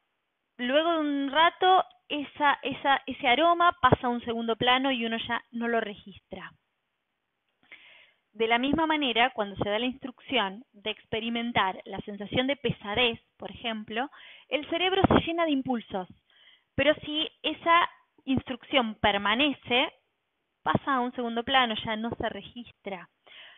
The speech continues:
Entonces, para evitar esto, se pasa al opuesto, que en este caso es la liviandad. Lo mismo con el frío y con el calor. Y también está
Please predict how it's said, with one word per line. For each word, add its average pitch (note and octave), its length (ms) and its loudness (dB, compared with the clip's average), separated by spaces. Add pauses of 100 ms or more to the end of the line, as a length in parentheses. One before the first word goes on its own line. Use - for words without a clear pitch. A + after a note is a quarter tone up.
(180)
Entonces, D4 600 0
para F#3+ 160 -4
evitar G#3 380 2
esto, C4 540 4 (220)
se C4+ 120 -2
pasa C#4 520 6 (120)
al A#3 160 0
opuesto, C4 420 4
que A3 120 -8
en A3 80 -6
este A#3 220 -10
caso - 380 -4
es G3+ 140 -14
la G#3 100 -6
liviandad. G3 560 -12 (480)
Lo F4+ 100 0
mismo C#4+ 580 2
con G#3 140 -12
el A3+ 120 -12
frío D4+ 440 -2 (260)
y A#3+ 80 -18
con G3+ 180 -4
el G3 80 -14
calor. B3+ 420 2 (440)
Y - 60 -16
también D#4 640 4
está A#3+ 640 4